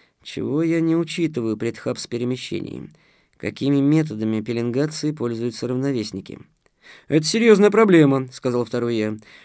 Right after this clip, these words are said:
«Надо срочно решать». «Как?» «Покопайся в подсозналке.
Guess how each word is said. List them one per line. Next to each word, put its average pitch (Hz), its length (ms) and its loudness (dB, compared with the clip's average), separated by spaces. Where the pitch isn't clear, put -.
«Надо 175 280 6
срочно 156 420 4
решать». 180 460 2
«Как?» 185 360 -2
«Покопайся 147 580 0
в 220 60 -8
подсозналке. 120 720 -6